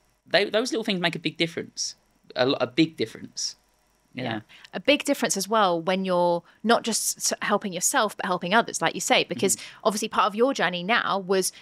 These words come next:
Speaker 2: you gave up the trading, you started then finding a way of doing it quickly.
Speaker 1: Mm-hmm.
Speaker 2: And then obviously I know your story, which I'd love to dive into, is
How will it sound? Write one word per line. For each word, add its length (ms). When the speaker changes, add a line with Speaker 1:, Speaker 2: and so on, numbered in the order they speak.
Speaker 2:
you 100
gave 240
up 140
the 40
trading, 500
you 60
started 400
then 140
finding 240
a 20
way 80
of 60
doing 200
it 100
quickly. 500
Speaker 1:
Mm-hmm. 140
Speaker 2:
And 160
then 260
obviously 260
I 140
know 60
your 120
story, 220
which 120
I'd 120
love 140
to 80
dive 180
into, 320
is 180